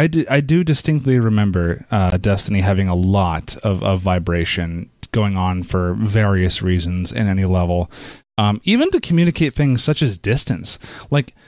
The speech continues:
like, frequency of vibration would be very low, and you would be like, "Oh shit, I had a very weak but long pronounced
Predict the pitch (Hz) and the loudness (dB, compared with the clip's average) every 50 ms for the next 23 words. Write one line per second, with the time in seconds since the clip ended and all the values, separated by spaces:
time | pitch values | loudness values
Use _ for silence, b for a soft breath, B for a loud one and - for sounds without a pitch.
0 | b b b b 139 139 127 - - - - - - 139 165 208 202 - 143 117 | b b b b 0 0 0 -2 -6 -10 -8 -4 0 0 0 0 0 -2 -4 -4
1 | 107 101 - - 107 92 90 98 104 101 95 113 107 107 98 92 101 95 87 82 | -2 -2 -2 -2 -2 0 0 0 0 0 2 2 2 2 2 2 2 0 0 0
2 | - - 80 73 71 101 101 107 104 110 110 104 92 104 98 107 110 110 101 90 | -2 -4 -6 -6 -6 -4 -2 0 0 2 0 0 2 2 2 4 4 2 2 0
3 | 87 90 90 92 107 135 147 143 135 - 113 104 101 104 107 107 98 95 104 95 | 0 0 0 0 2 0 0 -2 -4 -4 -2 -2 0 0 0 0 0 -2 -2 -2
4 | 92 92 - - 110 104 92 87 - - 110 101 87 85 - _ B B B B | -2 -2 -2 -2 0 0 0 -2 -2 0 0 0 -2 -2 -6 _ B B B B
5 | 117 110 107 110 110 98 101 110 110 107 101 92 90 92 98 113 135 - - - | 0 0 2 2 2 2 2 2 2 2 0 0 0 2 2 2 0 -2 -6 -10
6 | - b b b b b b - 117 113 101 92 98 95 92 92 95 98 98 101 | -10 b b b b b b -2 -2 -2 -2 -2 0 0 2 2 4 4 2 2
7 | 101 101 - - 104 98 98 98 98 95 98 98 - | 2 0 0 0 0 2 2 2 2 2 0 0 -2